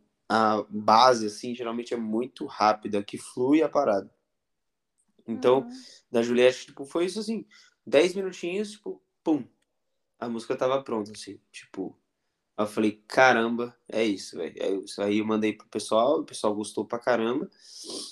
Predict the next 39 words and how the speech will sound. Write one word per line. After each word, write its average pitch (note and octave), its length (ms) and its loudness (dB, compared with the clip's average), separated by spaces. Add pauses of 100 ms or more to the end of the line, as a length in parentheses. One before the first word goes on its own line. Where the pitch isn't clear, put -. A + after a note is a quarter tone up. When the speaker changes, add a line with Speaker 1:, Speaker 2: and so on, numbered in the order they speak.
(180)
Speaker 1:
e C3+ 160 6
aí C3+ 220 6
eu D3 140 8
mandei D3 280 0
pro C#3 120 -20
produtor, C3+ 540 0
né, A#2 160 -4
que - 120 -8
é G#2 40 2
o G#2 260 -2
Thiago, A#2+ 440 -2 (1080)
não, G#2 340 0
tem A#2+ 180 2
o A#2 40 4
Juliano, A#2 440 2
que A#2 100 -2
é G#2+ 40 4
o G#2 80 -2
produtor, G#2 560 -2
que A#2 240 -2
é A2 160 0
dessas G#2+ 480 -4
outras G#2+ 220 -8
músicas, G2+ 340 -6
mas G2+ 160 0
esse G#2 200 0
é A2 40 2
o G#2+ 60 0
meu A2 120 2
amigo G#2+ 260 0
Thiago, C3+ 420 6
que A#2 200 -4
a G#2+ 40 -4
gente, G#2 380 -10 (440)
ele A#2 120 4
era B2 140 4
do C3 140 0
Na D3+ 100 2
Cena, C#3+ 880 -2